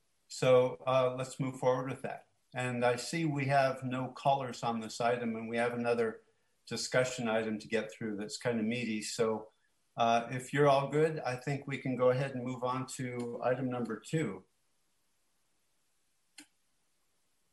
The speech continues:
And, uh, Bill, are you taking that one,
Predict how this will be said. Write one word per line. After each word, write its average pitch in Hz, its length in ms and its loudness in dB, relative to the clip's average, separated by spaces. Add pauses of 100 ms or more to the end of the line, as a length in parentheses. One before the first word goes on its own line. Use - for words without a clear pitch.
(960)
And, 139 340 4
uh, 139 280 8
Bill, 160 200 8
are 147 140 4
you 156 160 -2
taking 170 360 0
that 165 140 0
one, 185 240 -4